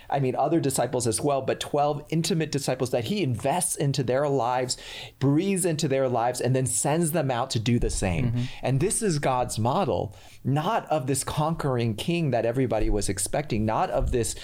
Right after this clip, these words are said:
Speaker 1: celebrity, uh, ruler, but someone who is intimately involved in the day-to-day lives of his people, and he disciples them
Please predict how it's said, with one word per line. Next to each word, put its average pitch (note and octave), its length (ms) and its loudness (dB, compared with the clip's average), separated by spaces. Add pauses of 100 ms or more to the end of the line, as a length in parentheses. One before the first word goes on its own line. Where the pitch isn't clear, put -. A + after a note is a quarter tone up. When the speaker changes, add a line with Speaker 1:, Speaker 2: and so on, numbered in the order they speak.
(100)
Speaker 1:
celebrity, C3 960 2 (400)
uh, A#2+ 160 2
ruler, B2+ 720 2 (300)
but C3 240 0
someone E3 480 0
who C#3 380 2
is A#2 240 0 (100)
intimately D#3 600 0
involved A2 460 0
in A2+ 100 -2
the G2 100 2
day-to-day G#2 560 0
lives F#2 500 0
of F#2 220 -4
his F#2+ 240 0
people, F#2+ 640 -4
and F#2+ 120 -2
he G2+ 140 -2
disciples G2+ 840 -2
them E2 340 -2